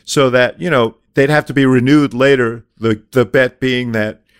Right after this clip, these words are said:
Republicans aren't gonna wanna take away something that, much like the Affordable Care Act, that people come to appreciate. Uh, and then there are others who's, uh, and Pelosi apparently is with them, uh, who say, "No, let's do a few things well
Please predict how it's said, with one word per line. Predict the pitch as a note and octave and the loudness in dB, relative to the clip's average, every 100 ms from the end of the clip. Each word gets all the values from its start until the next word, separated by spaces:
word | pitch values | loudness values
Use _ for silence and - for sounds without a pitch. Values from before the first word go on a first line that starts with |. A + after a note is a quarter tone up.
| _ - | _ -8
Republicans | A2+ C3+ B2 A#2+ A#2 A2+ | -4 0 -2 -2 -8 -6
aren't | A#2+ A2+ | -6 -6
gonna | A#2 A2 | -6 -4
wanna | A2 G#2+ | -6 -8
take | - A#2 G#2+ | -6 -6 -4
away | G#2+ A2+ A#2+ G#2+ G#2+ - _ _ | -2 0 0 -2 -4 -12 _ _
something | - A#2 A2 A#2 G#2+ | -8 -6 -4 -6 -6
that, | G2+ - | -8 -12
much | B2 A#2+ A2+ - | -4 -4 -4 -6
like | A2 | -8
the | A#2 | -8
Affordable | G#2+ A#2 A2+ G2 G2+ | -8 -6 -6 -6 -8
Care | D3 D3 | -6 -4
Act, | A2+ G#2+ | -4 -6
that | G#2 - | -10 -10
people | A#2+ - G#2+ G2 _ _ _ _ | -12 -8 -10 -10 _ _ _ _
come | - A#2 A2 | -4 -4 -4
to | A#2+ A2 G2+ - | -4 -4 -6 -10
appreciate. | - - - D3 C#3+ A#2+ G#2 G2+ - _ _ _ - | -14 -10 -4 -4 -4 -4 -4 -4 -10 _ _ _ -4
Uh, | A#2 | -2
and | C#3 | 0
then | E3 | 0
there | E3+ D3 | 0 2
are | B2+ | 2
others | F3+ G3 C#3+ | 2 0 -2
who's, | C3+ A2 | -6 -10
uh, | - A2+ A2+ | -6 -4 -4
and | B2+ C3 - | -4 -6 -4
Pelosi | D3+ D#3 G#3 G3 | -2 0 -2 -4
apparently | D#3+ D#3+ D#3+ D#3 | -6 -6 -6 -4
is | C3+ A2+ | -6 -6
with | A#2+ A#2+ G2+ | -4 -6 -4
them, | C#3 D#3+ A2+ G#2+ _ | -4 -4 -8 -12 _
uh, | A2 A2+ A2 F#2+ - - G#2 - - | -6 -4 -4 -8 -16 -20 -20 -18 -14
who | B2 B2+ C3 | -10 -8 -6
say, | A2 C3 | -4 -4
"No, | B2+ C3 C3 | -2 -2 -2
let's | C#3+ - | -4 -4
do | D#3+ | -2
a | C#3+ | -2
few | - D3 | -2 -4
things | D3 C#3 B2+ G#2+ | -2 -4 -4 -6
well | A#2+ A#2+ A#2 G2+ C3 | -2 -2 -2 -6 -16